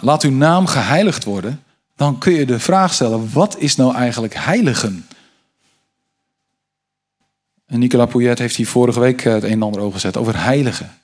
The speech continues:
Dat willen we met elkaar over gaan nadenken. Hoe doe je dat nu praktisch in je leven?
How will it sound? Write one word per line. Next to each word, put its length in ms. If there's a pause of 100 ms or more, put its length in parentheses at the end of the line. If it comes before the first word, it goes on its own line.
(340)
Dat 140
willen 220
we 60
met 100
elkaar 220
over 140
gaan 80
nadenken. 500 (320)
Hoe 440
doe 200
je 120
dat 220
nu 280 (260)
praktisch 680 (280)
in 120
je 120
leven? 400